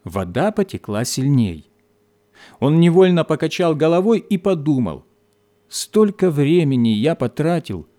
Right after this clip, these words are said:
чтобы выкопать колодец. Я каждый день работал, доставая питьевую воду. А Бог дал мне природный источник.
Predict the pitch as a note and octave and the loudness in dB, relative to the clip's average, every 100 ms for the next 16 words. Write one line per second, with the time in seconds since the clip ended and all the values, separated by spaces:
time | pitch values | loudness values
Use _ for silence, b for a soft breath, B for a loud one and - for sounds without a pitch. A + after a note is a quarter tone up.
0 | _ b b - - D3+ D3 F3+ F#3+ F3+ | _ b b -6 -2 0 2 2 2 0
1 | D#3+ - C3 C3 D3 G#2+ F2 - - _ | -2 -2 -2 0 -2 -4 -10 -14 -20 _
2 | _ _ _ _ A2 E3 F#3 G#3+ F3+ G#3 | _ _ _ _ -2 -2 2 2 2 0
3 | D#3+ G3 G#3 F3+ F3+ E3+ F3 - D#2 C#2 | 0 0 2 2 0 0 0 0 -8 -12
4 | b b b A2 - - C3+ E3+ G#3 D#3 | b b b -2 -2 0 0 2 0 0
5 | C3 - A2+ A#2+ C#3+ A#2+ A#2+ B2+ F2+ D2 | -4 -6 -4 -2 -2 -2 -4 -4 -6 -12
6 | _ _ _ _ _ _ - G2+ G#2+ F#3+ | _ _ _ _ _ _ -6 -6 -2 2
7 | G#3+ D3 C3+ C#3+ B2+ B2 A#2+ A2+ b b | 2 0 -2 -2 -2 -4 -6 -8 b b
8 | b - C3+ B2+ A#2+ C3 B2+ A#2+ B2+ A2+ | b -4 -2 0 0 0 2 0 -2 -8
9 | - A2 - D#2+ D2 _ | -4 -6 -6 -10 -14 _